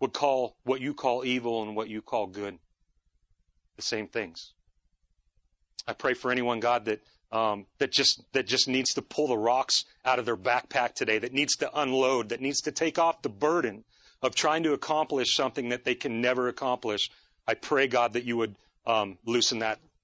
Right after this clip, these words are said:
that backpack today, that you would, um, uh, convict them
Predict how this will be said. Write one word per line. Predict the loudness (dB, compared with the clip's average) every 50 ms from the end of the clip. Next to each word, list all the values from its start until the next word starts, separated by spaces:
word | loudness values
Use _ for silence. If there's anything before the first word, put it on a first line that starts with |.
| _ _
that | -4 -2 -2 0
backpack | 0 0 0 -2 -2 -2 0 0 0 0
today, | -2 -2 0 2 0 0 0 -4 _ -20 _ _ _ _
that | -6 -4
you | -2 0 0
would, | 0 0 -2
um, | -2 -2 -2 -2 -2 -4 -10 -18 _ _ _ _ -2
uh, | 0 0 0 -4 _
convict | -4 -4 -2 -2 -4 -2 0 0 0 0 _ -8 -4
them | -2 0 0 -2 -4 -12